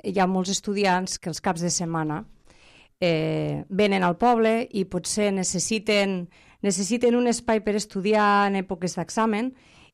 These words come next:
i, clar, eh, es troben moltes vegades, doncs, que o no ven o baixen a casa perquè, doncs, no tenen aquest espai de tranquil·litat i poder, i concentració, no? Llavors, el nostre equip, doncs, va pensar, doncs, a veure, de quina manera podríem trobar un espai, no? I, clar, el lloc més adequat, que és el que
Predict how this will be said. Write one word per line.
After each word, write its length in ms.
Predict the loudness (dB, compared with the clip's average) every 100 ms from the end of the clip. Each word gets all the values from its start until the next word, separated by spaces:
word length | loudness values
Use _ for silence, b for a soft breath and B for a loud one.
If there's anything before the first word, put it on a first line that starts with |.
| -6
i, 80 | -2
clar, 320 | 2 4 4
eh, 200 | 2 2
es 140 | 2 2
troben 220 | 2 4
moltes 240 | 4 2 2
vegades, 380 | 2 2 2 -2
doncs, 160 | -4
que 140 | 0 0
o 160 | 2 2
no 80 | 2
ven 200 | 4 4
o 40 |
baixen 300 | 2 2 0
a 100 | 0
casa 360 | 2 2 2 0 -2
perquè, 380 | -4 -2 -2 -2
doncs, 160 | -4
no 100 | -4
tenen 240 | -2 0 0
aquest 200 | -2 -2
espai 300 | -2 0 0
de 60 | 0
tranquil·litat 800 | -2 -2 -2 0 2 4 2 0
i 60 | -2
poder, 220 | 0 0 -4
i 300 | -8 -6 -2 0
concentració, 640 | 0 0 0 0 0 -4
no? 140 | -4 -6 B B B
Llavors, 320 | 2 2 2
el 140 | 0 0
nostre 240 | 0 -2
equip, 220 | -4 -4 -4
doncs, 220 | -4 -2
va 80 | -2
pensar, 380 | -2 -2 0 0
doncs, 260 | 0 -4 -8 b b b b
a 60 | 0
veure, 300 | 2 2 0
de 140 | 0 -2
quina 220 | 0 2
manera 300 | 4 2 0
podríem 460 | 0 -2 0 2 0
trobar 300 | 0 2 2
un 140 | 2 0
espai, 400 | -4 0 0 2
no? 140 | -2
I, 60 | -2
clar, 160 | 0 0 0
el 140 | 0 2
lloc 160 | 2 2
més 160 | 0
adequat, 480 | 2 0 2 2 2
que 80 | -2
és 60 | -2
el 80 |
que 80 | -2